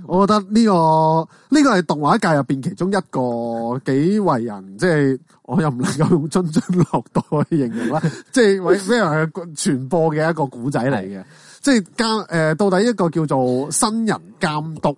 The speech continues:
Speaker 1: 啦，佢面對嘅艱難有幾大，同埋即係到底吉卜力喺呢件事上面嘅處理到底正唔正確呢？誒，老爹會唔會有啲，即係，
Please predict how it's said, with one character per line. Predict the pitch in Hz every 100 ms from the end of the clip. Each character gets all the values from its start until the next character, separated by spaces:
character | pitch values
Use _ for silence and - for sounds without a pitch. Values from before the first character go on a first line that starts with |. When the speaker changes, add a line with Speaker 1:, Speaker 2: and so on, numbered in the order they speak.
| _
Speaker 1:
啦， | 143 135 139 - _ _ _
佢 | - 185
面 | 202 196 156 156
對 | 151 156
嘅 | 147
艱 | 143 180 175
難 | 175 104
有 | 101 120
幾 | 117 101 123 131
大， | 113 90 101
同 | 123
埋 | 110 110
即 | 170
係 | 147 - _ _
到 | 190
底 | 170 165
吉 |
卜 | 202 180
力 | 170
喺 | 131 143
呢 | 170
件 | 147 127
事 | 120 - 117
上 | 123
面 | 117 117
嘅 | 123 - 127
處 | 120
理 | 123
到 | 127
底 | 120
正 | 143 110
唔 | 98
正 | 101 107 117
確 | 139 107
呢？ | 135 127 131 120 - -
誒， | 135 127 131
老 | 117 143
爹 | 165
會 | 165 143
唔 | 117
會 | 117
有 | 113 117
啲， |
即 | 139 143 143 143 143 143 147 -
係， | 139 131 113